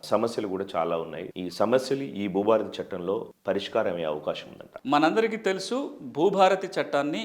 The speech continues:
Speaker 2: అసెంబ్లీ ఆమోదించటం, ఆ తర్వాత వెను వెంటనే గవర్నర్ ఆమోద ముద్ర పడింది, గెజెట్ నోటిఫికేషన్ కూడా అయిపోయింది. ఇంక ఈ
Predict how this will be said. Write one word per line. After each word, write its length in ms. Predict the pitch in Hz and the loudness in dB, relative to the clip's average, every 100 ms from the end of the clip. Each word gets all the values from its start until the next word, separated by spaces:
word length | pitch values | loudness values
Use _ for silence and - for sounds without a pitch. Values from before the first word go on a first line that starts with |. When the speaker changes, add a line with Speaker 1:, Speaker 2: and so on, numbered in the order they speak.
| - | -6
Speaker 2:
అసెంబ్లీ 400 | 120 156 160 165 | -2 2 2 4
ఆమోదించటం, 720 | 151 151 151 147 143 147 165 - - - | 4 4 2 0 -2 -4 -6 -10 -8 -4
ఆ 60 | |
తర్వాత 380 | 120 139 135 139 | -2 2 2 4
వెను 240 | 139 127 139 | 2 0 0
వెంటనే 360 | 143 139 139 120 123 | 0 0 -2 0 4
గవర్నర్ 360 | 131 156 156 | 4 6 6
ఆమోద 300 | 139 139 131 | 6 2 -2
ముద్ర 240 | 131 127 127 | -4 -6 -6
పడింది, 400 | 123 123 123 147 185 - - _ | -8 -8 -10 -12 -14 -20 -20 _
గెజెట్ 320 | - 139 170 175 | -2 2 2 2
నోటిఫికేషన్ 500 | 165 143 147 143 147 | -2 -4 -4 -4 -2
కూడా 120 | 196 | -2
అయిపోయింది. 400 | 123 120 110 - - | -2 -2 -8 -8 -12
ఇంక 120 | |
ఈ 60 | 147 | -8